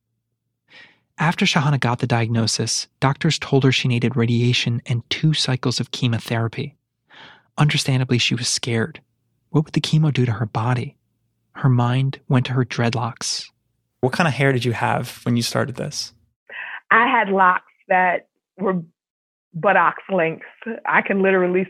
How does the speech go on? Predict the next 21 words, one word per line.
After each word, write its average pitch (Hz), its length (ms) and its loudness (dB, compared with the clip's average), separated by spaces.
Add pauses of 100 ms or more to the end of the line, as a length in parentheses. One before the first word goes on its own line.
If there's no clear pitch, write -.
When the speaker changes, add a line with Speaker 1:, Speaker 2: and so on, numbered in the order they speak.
Speaker 2:
sit 226 220 0
on 185 200 2
my 175 160 2
hair. 175 520 0 (320)
And 208 120 4
I 240 100 4
mean, 220 100 2
it 233 60 2
was 196 120 0
a 180 80 0
lot. 151 360 2 (420)
And 220 100 2
it 254 120 4
was 226 200 4
long. 185 520 2 (260)
And 196 160 2
I 233 160 4
loved 190 460 2
it. 165 180 2 (220)
And 185 120 2
I 226 180 4